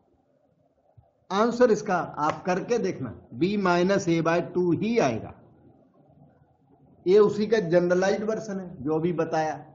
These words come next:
यही answer आएगा। में भी कराते रहते हैं, प्लस टू में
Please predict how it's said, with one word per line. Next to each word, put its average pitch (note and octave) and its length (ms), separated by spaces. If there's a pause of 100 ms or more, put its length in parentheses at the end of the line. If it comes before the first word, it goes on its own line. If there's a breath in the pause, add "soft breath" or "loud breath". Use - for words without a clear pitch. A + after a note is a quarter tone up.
(600)
यही E3+ 260
answer D#3 340
आएगा। A2+ 380 (1500)
में E3+ 120
भी G3 120
कराते G3 440
रहते G#3 260
हैं, A3 80
प्लस - 540 (120)
टू A3 200
में F#3 420